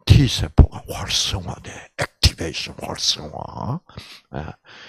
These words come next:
그 활성화되면 어떻게 돼? 이 T세포가 암세포를 죽이는 물질을 생산해서 T세포 쪽으로 주입을,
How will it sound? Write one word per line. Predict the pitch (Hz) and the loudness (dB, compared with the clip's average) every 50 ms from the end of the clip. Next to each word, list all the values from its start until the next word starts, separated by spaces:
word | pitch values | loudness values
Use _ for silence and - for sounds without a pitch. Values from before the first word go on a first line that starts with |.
| - - - | -20 -12 -2
그 | - 156 | -2 0
활성화되면 | 131 - 156 151 143 - - 165 165 156 139 135 147 135 - - - | 4 4 4 4 6 8 8 10 10 10 12 10 10 8 8 4 4
어떻게 | 113 113 - - 123 120 | 4 6 8 8 8 8
돼? | 98 104 98 110 135 170 - _ _ _ _ _ _ _ _ _ _ _ _ _ _ _ _ _ _ _ _ _ _ _ _ _ _ _ _ _ _ _ _ - - - _ - - - - - _ _ _ - | 8 6 2 2 0 -4 -8 _ _ _ _ _ _ _ _ _ _ _ _ _ _ _ _ _ _ _ _ _ _ _ _ _ _ _ _ _ _ _ _ -20 -20 -20 _ -20 -20 -20 -20 -20 _ _ _ 4
이 | 147 143 - | 4 4 8
T세포가 | - - - 156 123 - - 113 98 - - - 82 - 82 87 117 135 131 - - - - - _ | 10 10 12 12 12 10 10 10 10 6 4 2 2 -2 -4 -2 -2 -2 -4 -6 -12 -20 -20 -14 _
암세포를 | - - 120 135 147 156 165 180 175 170 170 165 139 - - 135 131 - - - 117 120 120 117 104 123 139 139 131 120 - | 4 8 10 12 12 12 10 10 8 6 4 4 8 10 10 10 10 8 6 6 8 8 6 4 4 2 2 2 2 0 0
죽이는 | - - - 156 160 147 139 131 117 113 117 | 0 2 2 2 4 6 6 6 6 6 2
물질을 | 123 113 98 117 131 131 127 - - - 135 135 131 113 131 139 151 160 160 165 165 139 | 2 2 2 2 2 2 2 2 2 4 6 6 4 6 4 4 6 6 6 6 4 4
생산해서 | - - - 127 123 117 107 - - - 104 98 92 82 - 92 87 87 85 80 - - - 110 101 120 135 143 151 170 175 175 _ _ - - - - - - _ - | 6 6 6 6 6 2 0 0 2 4 2 2 2 0 -2 -2 -2 -2 -2 -2 -4 -4 0 2 4 4 6 6 4 4 2 -2 _ _ -20 -20 -18 -20 -20 -14 _ 2
T세포 | - - 151 143 120 - - 107 - - - 98 95 | 4 4 6 6 6 6 6 6 6 4 -2 -2 -2
쪽으로 | - - - 76 85 90 80 80 120 117 117 | -2 -4 -4 -4 -4 -4 -4 0 2 2 2
주입을, | 117 - - - 123 110 110 117 117 107 104 113 110 101 | 2 0 -2 2 4 4 6 6 4 6 4 2 2 0